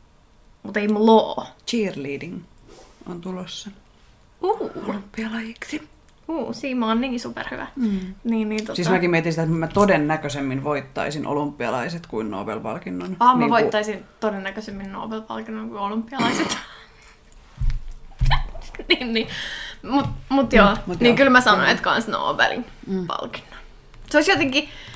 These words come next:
Speaker 1: mä koen sen, että se olisi mulle niinku ehkä hienompi juttu.
Speaker 2: Mä tykkäisin taas sit ehkä niinku tunteella, niin mä tykkäisin ennemmin voittaa olympialaiset, koska voittaminen on parasta.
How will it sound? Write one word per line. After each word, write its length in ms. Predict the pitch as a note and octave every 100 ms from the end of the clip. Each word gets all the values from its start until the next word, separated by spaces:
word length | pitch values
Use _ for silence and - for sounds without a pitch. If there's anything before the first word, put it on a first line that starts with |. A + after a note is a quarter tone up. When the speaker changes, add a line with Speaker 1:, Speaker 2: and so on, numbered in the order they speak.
| - - - - - - -
Speaker 1:
mä 140 | C4 C4
koen 300 | D4 C4+ A#3+
sen, 160 | A3+
että 140 | A3 -
se 60 |
olisi 180 | A#3 A#3
mulle 400 | B3+ B3+ A3 G#3
niinku 220 | G#3+ G#3 -
ehkä 220 | - - -
hienompi 580 | C#4 A#3+ A#3 C#4 D4+ - -
juttu. 360 | - - - - - _ -
Speaker 2:
Mä 100 | -
tykkäisin 500 | - - - D3 D#3
taas 220 | C3+ D3+
sit 160 | E3 E3+
ehkä 300 | - F3+ G3 - - - - - -
niinku 200 | E3+ E3+ - C#3 - -
tunteella, 640 | F3 D#3+ C#3 A2+ F#2 G#2+
niin 140 | A2+
mä 100 | A#2
tykkäisin 500 | A#2 C3 - D3 F3
ennemmin 400 | E2 A2+ C#3 E3
voittaa 340 | F3 F3 F#3 C3+
olympialaiset, 600 | E3+ E3 E3+ E3 F3 -
koska 280 | E3 - C#3
voittaminen 460 | B2+ C3 C3+ C#3+
on 80 | D#3
parasta. 380 | E3 E3+ -